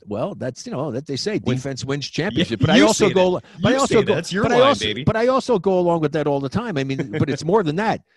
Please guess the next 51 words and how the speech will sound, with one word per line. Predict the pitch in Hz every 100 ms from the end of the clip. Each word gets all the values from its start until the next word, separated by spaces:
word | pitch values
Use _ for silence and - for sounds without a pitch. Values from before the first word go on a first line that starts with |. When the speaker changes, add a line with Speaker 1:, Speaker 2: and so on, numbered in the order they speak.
| _ _
Speaker 1:
Defense | 220 214 175 143
wins | 170 156
championships, | - 208 214 - 135 -
but | 143
only | 175 185
if | 156
you | 143
have | 190 147
some | 143
<laughs> | -
offense | - 151 143
to | -
go | 147 151 143
along | 160 143
with | 233 202
it. | 104
Speaker 2:
Fair | 120 101
enough. | 104 107 127 -
Speaker 1:
<laughs> | 196
You | 156
can't | 151 185 220 180
win | 123 196 208 160 _
only | - 220 196 160
on | 165
your | 165 139 _ -
defense, | 233 - 107 82 -
not | 180
in | 165
the | 170
N | 170
B | 127
A. | 240 220 - _ _ -
Speaker 2:
And, | 175 180
Speaker 1:
You | 180
Speaker 2:
and |
Speaker 1:
gotta | 180
Speaker 2:
you're | 175
Speaker 1:
be | 175
able | 175
to | 151
score. | - 247 262 - - _ _
Speaker 2:
And | - 175
you're | 165
right. | 160 190
Steph | - - 185
Curry, | - 170 180 143
after | 131 135
that | 131 120 -
Thunder | 143 147 117
loss, | 104 104 143 117 -
even | 127 135 117